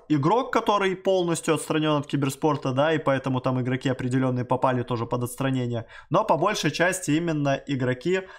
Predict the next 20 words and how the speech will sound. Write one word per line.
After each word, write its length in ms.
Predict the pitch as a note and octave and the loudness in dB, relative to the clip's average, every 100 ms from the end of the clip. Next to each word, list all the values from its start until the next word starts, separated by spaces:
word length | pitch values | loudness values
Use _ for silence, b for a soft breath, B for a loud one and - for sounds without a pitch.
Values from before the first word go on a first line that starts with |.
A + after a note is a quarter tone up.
| B | B
отстранились 680 | C#3+ C3 - C#3 E3 E3+ A#2 | 0 0 0 2 2 2 0
за 320 | A2+ C#3+ D3 | 2 2 2
передачи, 960 | - C#3 C#3+ C3 B2+ A#2 B2 A2+ - A2+ | 0 0 2 2 0 2 0 0 -6 -6
да, 340 | A2 C3+ D3 - | 0 0 0 0
и 400 | C#3 B2+ A#2 - B - | 2 2 0 -4 B -2
не 120 | D3 | 0
просто 380 | G#3 B3+ B3 F3 | 2 2 2 2
там 200 | D#3 C#3+ | 2 2
игроки, 320 | C3 D3 D3 | 0 0 0
которые 400 | D3 B2+ B2 A#2+ | -2 -2 -2 -2
там 840 | A#2 A#2+ A#2 A2+ A2+ A2+ A2 A#2 | 0 0 0 -2 -4 -6 -6 0
играют 300 | B2 C3+ C3 | 2 4 2
в 40 | - | 0
средних 400 | - C3 A2+ - | 0 0 0 -2
командах, 540 | B2+ D3 A3 F3+ C3+ | 0 2 2 0 -2
а 60 | A#2+ | 0
по 120 | - | 0
большей 340 | B2+ F3+ - | 2 0 -2
части 420 | B2+ D3 D#3+ D#3 B2+ | -2 2 0 0 -2
это 320 | B2 B2+ | 0 0